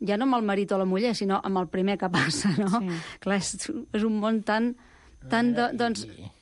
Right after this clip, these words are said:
Speaker 1: mm? De,
Speaker 2: Digues,
Speaker 1: de,
Speaker 2: de
Speaker 3: I, i el, i el que diu l'Aureli és absolutament seriós perquè inclús estadísticament ha estat tastat, eh?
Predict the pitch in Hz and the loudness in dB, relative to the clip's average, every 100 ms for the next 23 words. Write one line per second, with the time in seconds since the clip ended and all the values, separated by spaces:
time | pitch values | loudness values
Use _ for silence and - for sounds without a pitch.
0 | _ 220 233 302 - 196 196 185 196 196 | _ -4 -2 -2 -4 -2 -2 0 -2 -4
1 | - 170 120 120 117 113 98 107 101 - | -8 -4 -2 -2 -2 -4 -6 -6 -6 -8
2 | - 101 98 110 110 107 107 110 135 127 | -8 -8 -6 -4 -2 -2 -2 -2 -2 -4
3 | - 110 104 107 104 104 107 - 131 117 | -6 -6 -4 -4 -2 -4 -4 -4 -4 -4
4 | 104 113 123 - 107 98 107 104 110 117 | -2 -2 -2 -2 -2 -2 -2 0 0 0
5 | 123 - 92 - 117 95 82 127 | -2 -4 -6 -2 -2 -2 -6 -10